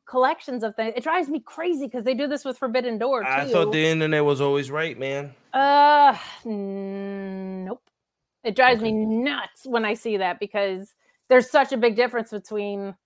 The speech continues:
Speaker 1: what happens when you see, like, it's Action Andretti and Darius Martin and a third guy thrown together versus multi-man matches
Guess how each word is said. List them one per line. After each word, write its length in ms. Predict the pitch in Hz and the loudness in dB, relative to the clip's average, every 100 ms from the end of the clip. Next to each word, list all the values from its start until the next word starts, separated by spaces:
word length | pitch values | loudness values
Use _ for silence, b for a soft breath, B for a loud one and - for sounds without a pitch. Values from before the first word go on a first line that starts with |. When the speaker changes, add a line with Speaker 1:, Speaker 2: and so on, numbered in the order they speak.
| _ _ | _ _
Speaker 1:
what 200 | 226 254 | 4 4
happens 400 | 233 247 247 233 | 8 4 4 0
when 140 | 214 220 | 0 -2
you 80 | 220 | -2
see, 200 | 226 214 | -2 0
like, 260 | 202 196 - _ _ | 2 0 -4 _ _
it's 160 | 226 | -2
Action 300 | 294 320 339 | 2 2 0
Andretti 380 | 339 294 311 330 | -2 4 4 4
and 100 | 302 | 0
Darius 340 | 254 311 311 - | 2 2 0 0
Martin 300 | 320 302 247 | 0 0 -4
and 180 | 220 226 | -4 0
a 100 | 220 | 0
third 400 | - 311 349 277 | 0 -2 -2 0
guy 280 | 349 370 | 2 2
thrown 260 | 330 226 220 | -2 -2 -2
together 460 | 214 208 214 247 262 B B - | -2 -4 -2 -4 -6 B B 2
versus 280 | 262 254 | 2 2
multi-man 560 | 240 330 381 349 240 240 | 2 4 4 0 2 2
matches 540 | 233 233 254 262 285 | 0 -2 -4 -6 -6